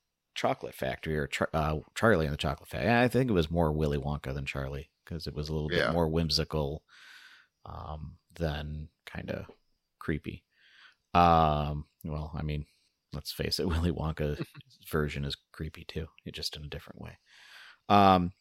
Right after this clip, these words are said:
Speaker 1: so yeah, we, we find this N P C who,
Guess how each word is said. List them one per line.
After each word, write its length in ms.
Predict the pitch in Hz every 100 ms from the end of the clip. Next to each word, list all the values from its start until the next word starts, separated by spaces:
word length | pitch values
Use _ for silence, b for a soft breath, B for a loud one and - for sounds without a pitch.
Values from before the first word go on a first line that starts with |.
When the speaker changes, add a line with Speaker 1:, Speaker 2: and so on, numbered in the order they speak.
| _
Speaker 1:
so 280 | - 113 107
yeah, 240 | 107 123 90
we, 320 | 101 107 107
we 160 | 98 95
find 320 | - 117 120
this 160 | 117
N 140 | 120 117
P 160 | 113
C 500 | 110 - 107 107 104
who, 640 | 95 95 95 95 92 90 90